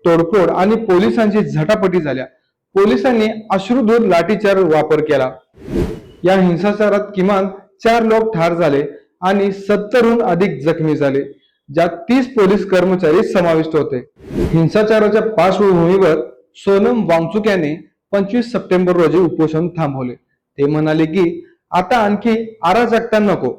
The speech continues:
आणि आंदोलन शांत करण्यासाठी त्यांनी उपोषण थांबवले. केंद्र सरकारने या आंदोलनावर प्रतिक्रिया दिली आहे. गृह मंत्रालयाने म्हटले की लेह अपेक्स बॉडी आणि कारगिल डेमोक्रेटिक अलायन्स यांच्याशी सक्रिय संवाद सुरू आहे.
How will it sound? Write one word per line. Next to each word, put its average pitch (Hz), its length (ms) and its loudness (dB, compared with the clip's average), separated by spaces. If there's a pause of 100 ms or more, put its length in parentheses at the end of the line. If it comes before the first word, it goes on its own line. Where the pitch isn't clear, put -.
(360)
आणि 165 220 -2
आंदोलन 185 520 2
शांत 208 300 0
करण्यासाठी 214 520 0
त्यांनी 190 400 0 (120)
उपोषण 196 440 -2 (100)
थांबवले. 135 360 -10 (360)
केंद्र 208 360 2
सरकारने 185 560 0 (320)
या 185 80 2
आंदोलनावर 175 720 0
प्रतिक्रिया 190 560 0
दिली 147 300 -2
आहे. 131 200 -4 (460)
गृह 185 320 2
मंत्रालयाने 185 640 0
म्हटले 165 320 0
की 202 380 -4 (280)
लेह 226 340 4
अपेक्स 196 500 0
बॉडी 160 260 2 (300)
आणि 214 280 0
कारगिल 180 440 2
डेमोक्रेटिक 220 580 0
अलायन्स 160 380 2 (280)
यांच्याशी 214 440 0
सक्रिय 226 540 0
संवाद 170 420 0
सुरू 151 240 0
आहे. 131 220 0